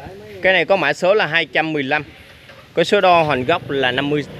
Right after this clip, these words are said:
năm mươi, ờ, nhà mình. Cây cao là sáu mươi. Cây đang nằm bầu đất là ba mươi nhà mình nha.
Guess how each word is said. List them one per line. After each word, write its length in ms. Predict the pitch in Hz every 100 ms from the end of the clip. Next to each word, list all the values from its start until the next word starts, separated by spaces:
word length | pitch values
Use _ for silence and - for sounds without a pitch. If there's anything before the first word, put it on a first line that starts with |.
| - 135
năm 240 | 147 147
mươi, 200 | 156 151
ờ, 320 | 147 143 143 143 -
nhà 100 | 123
mình. 160 | 113 104 - - - - -
Cây 120 | 131
cao 280 | 131 127 127
là 100 | 110
sáu 160 | 131
mươi. 240 | 156 156 147 - - - - - - -
Cây 140 | 151
đang 140 | 156 151
nằm 240 | 135 127
bầu 140 | 120
đất 180 | 131 147
là 160 | 147 120
ba 180 | 123 131
mươi 220 | 131 135
nhà 80 | 123
mình 140 | 113
nha. 160 | 117